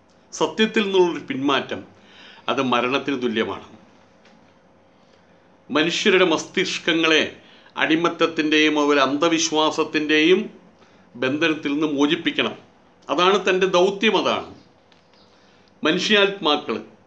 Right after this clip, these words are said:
സത്യവിശ്വാസത്തിൻ്റെ മനുഷ്യാത്മാക്കളെ സത്യവിശ്വാസത്തിൻ്റെ പരമോന്നത മേഖലകളിലേക്ക് ഉയർത്തണം. അതാണ് തൻ്റെ നിയോഗം,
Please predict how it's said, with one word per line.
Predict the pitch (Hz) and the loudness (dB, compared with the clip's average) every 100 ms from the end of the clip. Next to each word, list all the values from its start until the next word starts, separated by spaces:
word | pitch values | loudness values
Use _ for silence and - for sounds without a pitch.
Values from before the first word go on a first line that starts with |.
| _ _ _ _ - - - | _ _ _ _ -20 -20 -6
സത്യവിശ്വാസത്തിൻ്റെ | 160 - 185 165 170 165 165 165 - 156 156 165 170 - - - - _ - | -4 -2 -2 -2 0 0 0 -6 -6 -4 0 2 0 -4 -16 -20 -20 _ -4
മനുഷ്യാത്മാക്കളെ | 147 147 180 180 180 185 180 185 185 196 - | -4 0 2 2 2 0 2 2 2 2 -4
സത്യവിശ്വാസത്തിൻ്റെ | - 151 - 165 - 190 196 196 190 190 185 180 | -4 -2 -2 -2 -2 2 2 2 0 0 2 2
പരമോന്നത | 180 160 156 180 185 196 190 185 170 | 2 0 2 4 4 6 4 2 2
മേഖലകളിലേക്ക് | 156 170 180 170 170 165 165 165 160 113 - - - - | 2 4 2 2 2 2 0 0 0 0 -6 -20 -12 -4
ഉയർത്തണം. | 135 135 - 107 - - - - | 0 0 0 -8 -10 -20 -20 -2
അതാണ് | 165 214 214 | 2 2 2
തൻ്റെ | 190 202 | 0 2
നിയോഗം, | 180 196 190 131 | 2 4 2 0